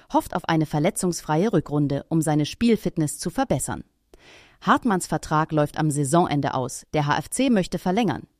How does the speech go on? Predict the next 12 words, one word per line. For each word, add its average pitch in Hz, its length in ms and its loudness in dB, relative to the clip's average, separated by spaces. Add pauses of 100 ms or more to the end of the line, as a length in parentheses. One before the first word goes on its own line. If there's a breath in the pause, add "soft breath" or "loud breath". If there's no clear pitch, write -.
(140)
Es - 160 -2
gibt - 180 2
Überlegungen, 214 720 0
sein 131 220 -4
Grundgehalt 151 540 2
zu 160 120 -2
senken 165 460 2
und 170 240 -2
durch 160 200 -2
Einsatzprämien 175 800 0
zu - 160 -6
erhöhen. 196 400 0